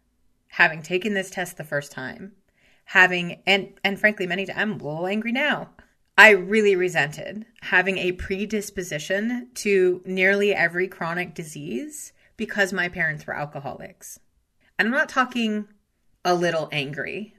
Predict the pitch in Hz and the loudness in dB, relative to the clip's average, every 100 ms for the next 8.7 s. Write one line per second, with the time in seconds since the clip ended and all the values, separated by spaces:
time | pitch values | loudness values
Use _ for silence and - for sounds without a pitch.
0 | 160 160 160 156 151 151 143 - - - | -8 -6 -6 -6 -4 -4 -6 -12 -20 -20
1 | - _ _ _ - 202 233 233 226 214 | -20 _ _ _ -4 0 0 0 -4 -4
2 | 190 185 180 - - 190 180 185 196 - | -6 -10 -14 -10 0 2 2 0 -4 -12
3 | - 175 165 160 156 170 170 147 139 135 | -8 -4 -4 -4 -10 -12 -4 -2 -2 -6
4 | - - - 165 160 156 139 143 151 160 | -12 -20 -8 -6 -4 -4 -4 -6 -10 -10
5 | 170 151 160 151 147 - 165 170 175 151 | -8 -10 -8 -6 -8 -6 -2 -2 -2 -4
6 | 143 - _ _ _ _ _ _ _ _ | -6 -8 _ _ _ _ _ _ _ _
7 | _ _ - 180 147 131 160 190 233 196 | _ _ 0 2 2 0 -6 -4 2 2
8 | 175 151 147 151 - - | 2 -4 -10 -12 -16 -18